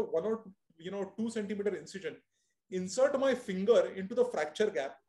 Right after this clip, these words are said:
just sweep out wha-, if there is any entrapped muscle or tissues were there, and at the end of that, I get the reduction very easily. So I don't even call it an open reduction. You may call it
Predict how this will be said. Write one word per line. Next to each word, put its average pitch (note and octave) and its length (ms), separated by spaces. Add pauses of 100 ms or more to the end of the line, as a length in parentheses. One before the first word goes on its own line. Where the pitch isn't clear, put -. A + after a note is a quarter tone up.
(180)
just C4 280
sweep C#4+ 280
out C4 180
wha-, G3+ 220
if G3+ 180
there A3 140
is A3 80
any A3 240
entrapped G#3+ 460
muscle G#3 260
or G3+ 160
tissues F#3+ 380
were F#3+ 180
there, C#3 220 (340)
and G#3 120 (120)
at F#3+ 80
the - 100 (140)
end B3+ 180
of G#3+ 100
that, B3+ 300
I A3 40 (100)
get A3 140
the B3+ 120
reduction G#3+ 380
very G3+ 180
easily. E3+ 300
So A3+ 80 (100)
I A3 140
don't A#3 160
even D4 200
call A3+ 180
it B3 100
an A#3 60 (120)
open A#3+ 260
reduction. - 300 (480)
You A#3 180
may D4 80
call A3+ 340
it C#4 80